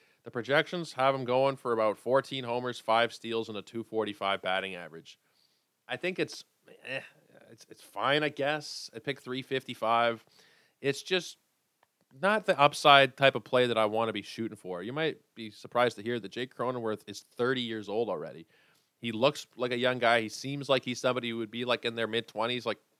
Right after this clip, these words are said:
no, he's thirty years old already. There's no real more development coming. He is who he is, and he's taken steps back each of the past three years. So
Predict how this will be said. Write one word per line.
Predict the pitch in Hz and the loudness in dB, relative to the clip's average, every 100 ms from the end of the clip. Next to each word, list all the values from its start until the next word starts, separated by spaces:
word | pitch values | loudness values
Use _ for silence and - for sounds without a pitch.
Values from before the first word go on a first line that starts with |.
| _ | _
no, | 135 123 | -8 -8
he's | 95 120 | -8 -6
thirty | - 139 135 | 2 4 4
years | 120 110 | -2 0
old | 117 107 | 0 0
already. | 95 92 | -2 -6
There's | 95 104 | -8 -8
no | 117 120 | -4 -4
real | 110 113 110 - _ _ _ | -2 -2 -2 -4 _ _ _
more | 117 | -6
development | 107 101 104 117 107 95 | -6 -2 2 2 2 -6
coming. | - 120 101 | -6 -4 -4
He | 101 117 | -6 0
is | 135 135 | 0 0
who | 131 | -4
he | 117 127 | -6 -4
is, | 123 90 90 | -4 -6 -14
and | 101 | -18
he's | 110 | -14
taken | - 127 120 | -8 -6 -8
steps | - 113 - | -4 -2 -4
back | - 107 107 - | -2 0 0 -4
each | 117 110 | -12 -10
of | |
the | 104 | -8
past | 113 104 98 | -2 -2 -2
three | 101 98 | -10 -8
years. | 113 101 - | -8 -8 -8
So | 104 98 | -4 -4